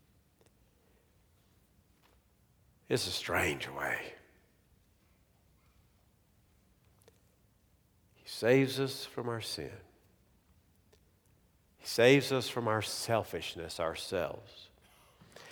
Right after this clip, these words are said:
He saves us from the imprisoning hatred of our enemies. He saves us through suffering with us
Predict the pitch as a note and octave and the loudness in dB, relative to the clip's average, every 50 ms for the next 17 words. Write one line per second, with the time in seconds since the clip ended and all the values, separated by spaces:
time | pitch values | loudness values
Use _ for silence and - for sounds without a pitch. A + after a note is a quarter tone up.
0 | - - - - B2+ A#2+ - - - D3+ D#3 E3 D#3 C3 - - A2 G2+ G2 - | -20 -8 0 2 2 2 4 8 10 10 12 12 10 8 6 4 2 2 2 0
1 | - - C3+ B2+ B2+ B2+ B2+ A#2+ G2+ - - - - - - - - - - B2+ | 0 2 4 4 6 4 2 0 -2 -6 -12 -20 -20 -20 -20 -20 -16 -4 4 6
2 | B2 A#2+ A2+ G#2+ - - - - - - D#3 E3+ E3 C3+ C3+ C#3 C#3+ D3 C#3+ C#3+ | 6 6 6 4 -6 -12 -14 -6 0 6 6 6 6 6 4 4 6 6 6 6
3 | C3+ A#2 G2 - - - - C#3 C#3 C3+ C3 - - C3 B2+ B2 B2+ B2+ - - | 4 2 -2 -4 -2 4 8 8 8 8 8 6 8 10 10 10 10 8 -2 -4
4 | - - - - - - - - - F#2 G2 F#2 E2+ E2+ D2+ - - - - - | -12 -14 -16 -18 -20 -18 -10 -4 0 2 2 2 2 0 -2 -6 -10 -16 -18 -20
5 | - - - - - - - - - - - - _ _ _ _ _ - _ _ | -20 -20 -18 -18 -18 -18 -20 -20 -20 -20 -20 -20 _ _ _ _ _ -20 _ _
6 | _ _ _ _ _ _ _ _ _ _ _ _ _ - - - - - - - | _ _ _ _ _ _ _ _ _ _ _ _ _ -20 -20 -20 -20 -6 2 6
7 | C#3+ D3 C3+ - - - F3 E3+ F3+ F3 E3 B2 A2+ D#3 D#3 D3+ C#3+ - - - | 8 8 8 8 10 12 12 12 12 12 10 10 10 10 10 10 10 6 0 0
8 | E3 F3 F#3+ G3+ G3 G3 F#3+ E3 - - - - - F#3+ F3+ F3+ - - - D#3+ | 6 10 12 12 12 12 12 10 6 4 2 6 10 10 10 10 8 6 6 6
9 | D#3+ D3+ C3+ A#2+ A#2+ C3+ E3 F3 E3 C3+ C#3 C#3 C#3 C3 A#2+ - - - - - | 6 6 6 4 6 10 10 10 12 12 10 10 10 8 8 4 -2 -6 -8 -8